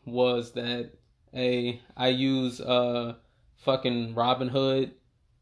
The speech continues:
and, uh, like, E-Trader. I use mostly Robinhood, but E-Trader, like, later on,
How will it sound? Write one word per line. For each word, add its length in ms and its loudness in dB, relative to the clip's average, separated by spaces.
and, 440 -4
uh, 380 0
like, 320 -4
E-Trader. 680 0
I 80 -4
use 640 0
mostly 440 2
Robinhood, 720 -2
but 120 -6
E-Trader, 540 -4
like, 260 -12
later 260 -10
on, 460 -6